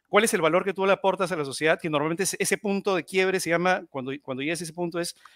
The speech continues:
cuando, cuando logras el product market fit, ¿no? Es cuando tu producto o lo que tú realmente, eh, tienes o vendes realmente soluciona problemas y lo descubriste y sabes que la gente está dispuesta a pagar plata por eso de manera recurrente y escalable y, y vas a evitar churn,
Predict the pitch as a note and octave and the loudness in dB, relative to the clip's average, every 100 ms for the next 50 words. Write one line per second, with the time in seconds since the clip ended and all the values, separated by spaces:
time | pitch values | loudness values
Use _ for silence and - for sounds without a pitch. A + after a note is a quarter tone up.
0 | _ D3 C#3+ - C#3 C#3 D3+ D3+ E3+ F3 | _ -4 -2 0 0 0 0 4 6 6
1 | D#3+ D#3 F3 E3+ E3+ D#3+ - A3 - - | 2 0 2 4 2 0 -8 -12 -12 -4
2 | D#3+ F#3+ - F#3+ C#3+ - D3 C#3+ F3 F#3+ | 0 0 0 -4 -4 -6 -4 0 0 -2
3 | G3+ F#3 C#3 C3+ F3+ G3 _ _ _ D#3 | -2 -2 -2 -4 -6 -8 _ _ _ 2
4 | D#3+ F3+ F3 F#3+ F3+ D3 C3+ C3 - - | 4 4 4 4 4 2 0 -2 -6 -2
5 | F3+ G3 G3 D3+ F3 F#3 F3 G3 - _ | 2 2 2 2 2 2 -2 -4 -8 _
6 | E3+ G#3 A#3 A3 A3+ A3 A3 F#3 C3+ F#3 | 4 6 6 2 0 0 -4 -4 -4 0
7 | F#3+ F#3+ D3+ D#3+ F3+ D#3+ C#3+ B2 C#3+ F3 | 0 0 0 2 0 0 -4 -4 -6 -6
8 | F#3+ - E3 E3 D#3 - - D#3 D3 D#3+ | -6 -2 -2 -2 -2 2 2 2 -2 -6
9 | - - D3+ - _ _ - F3 F3 F#3 | -10 -2 -2 -2 _ _ 4 4 6 0
10 | C#3+ C#3+ E3 F#3 E3 C3+ D#3 D#3+ C#3+ C3+ | 0 0 0 0 -2 0 0 -2 -4 -4
11 | D#3 D3+ - B2+ D#3 D#3 A#3+ _ _ _ | -4 -6 -4 2 2 2 -6 _ _ _
12 | - C#3+ D#3 C#3+ D#3+ C#3+ D3 C3+ E3+ G3 | -12 -8 0 0 2 0 0 2 0 0